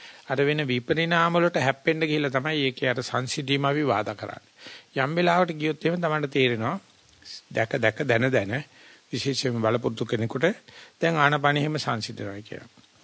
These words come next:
ඒ සංසිඳුණාට පස්සේ ඒ තිරේ අයින් කරුවාට පස්සේ යට, යට තියෙන තිරේ පේන එක වේදනා රාශියක් පේන එක, හිතවිලි රාශියක් පේන එක, සි-, ආ, මේ කල්පනාවල්,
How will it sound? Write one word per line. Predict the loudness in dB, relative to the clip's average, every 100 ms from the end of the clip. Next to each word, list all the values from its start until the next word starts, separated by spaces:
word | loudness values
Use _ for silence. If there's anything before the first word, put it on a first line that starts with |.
| -20 -14
ඒ | -4 0
සංසිඳුණාට | 2 0 0 0 0 2
පස්සේ | 2 2 2 2 2 -4 -18 -20 _ -20 -20 _
ඒ | 2 4
තිරේ | 4 4
අයින් | 4 4
කරුවාට | 0 0 0
පස්සේ | 2 4
යට, | 4 4 2
යට | 2 2
තියෙන | 0 -2
තිරේ | 0 0
පේන | 0 -2 -4
එක | -4
වේදනා | -2 0 2 2
රාශියක් | 2 2 0 -6
පේන | -8 -10 -6
එක, | -2
හිතවිලි | -2 0 0 2
රාශියක් | 2 0 -4 -6
පේන | -2
එක, | 0 0
සි-, | -2 -4 -10 -18 -16 -18 -12
ආ, | -2 4 4 4
මේ | 0 0 0 0 -4 -8 -12 -20 _ _ _ _ _ _ -20 _ _ _ _ _ _ _ _ _ _ _ _ _ _ _
කල්පනාවල්, | 0 0 2 2 4 4 2